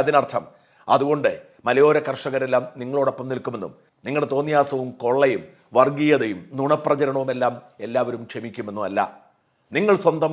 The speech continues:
കാര്യസാധ്യത്തിന് വേണ്ടി മാത്രം, നിങ്ങളുടെ നേട്ടത്തിന് വേണ്ടി മാത്രം രാഷ്ട്രീയം നടത്തുന്നയാളാണ്. നിങ്ങൾ എത്ര സത്യസന്ധനാവാൻ ശ്രമിച്ചാലും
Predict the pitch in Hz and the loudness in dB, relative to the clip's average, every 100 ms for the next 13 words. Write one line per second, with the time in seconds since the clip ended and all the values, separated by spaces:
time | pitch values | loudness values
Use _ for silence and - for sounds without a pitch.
0 | 151 139 143 139 135 135 131 131 127 127 | 4 4 4 0 -2 -2 -6 -6 -6 -6
1 | 123 120 127 113 95 - _ _ _ 120 | -2 0 0 -2 -8 -10 _ _ _ -6
2 | 139 135 131 139 139 135 131 127 123 127 | -4 -2 0 0 -2 -4 -6 -8 -6 -6
3 | 123 120 123 127 - 139 123 120 117 113 | -6 -6 -4 -6 -8 -8 -6 -6 -6 -8
4 | 110 107 101 95 95 - _ _ _ _ | -6 -2 -2 -2 -8 -14 _ _ _ _
5 | 117 143 147 143 156 156 139 151 151 143 | -4 0 0 0 -2 -2 -4 -6 -4 0
6 | 135 135 127 - 123 120 135 92 | 2 0 -2 -6 -10 -2 0 0